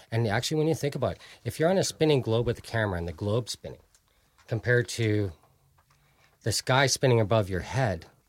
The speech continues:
how do you get the shot anyway of, again, those star trails to come around the, the center?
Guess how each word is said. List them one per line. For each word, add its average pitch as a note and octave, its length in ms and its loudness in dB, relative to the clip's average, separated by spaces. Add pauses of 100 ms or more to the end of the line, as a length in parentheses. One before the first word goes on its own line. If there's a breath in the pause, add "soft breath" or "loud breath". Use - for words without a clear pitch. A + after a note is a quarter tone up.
(120)
how C3+ 120 -2
do C#3 140 -2
you C3 40 -4
get C#3+ 180 -2
the C3 60 -4
shot B2+ 300 0
anyway A2+ 400 0
of, F#2 300 -8 (120)
again, A2 200 0
those G2+ 160 -2
star A#2+ 200 0
trails F#2+ 300 -4
to - 80 -12
come G2+ 180 -4
around F#2+ 260 -2
the, F#2+ 340 -6 (480)
the F2 500 -10
center? - 440 -4